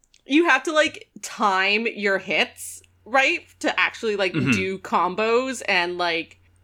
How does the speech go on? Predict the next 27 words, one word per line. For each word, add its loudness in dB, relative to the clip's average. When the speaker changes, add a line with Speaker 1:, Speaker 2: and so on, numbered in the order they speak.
Speaker 1:
do -4
real 2
damage. 2
So 2
that's 2
interesting. 0
I 4
mean, 2
it 0
does 0
some -2
interesting, -2
like, -6
new -4
things -2
that 2
I 4
haven't 0
really -4
seen -8
other, -6
uh, 6
games 0
of -2
the -8
genre 2
do. -2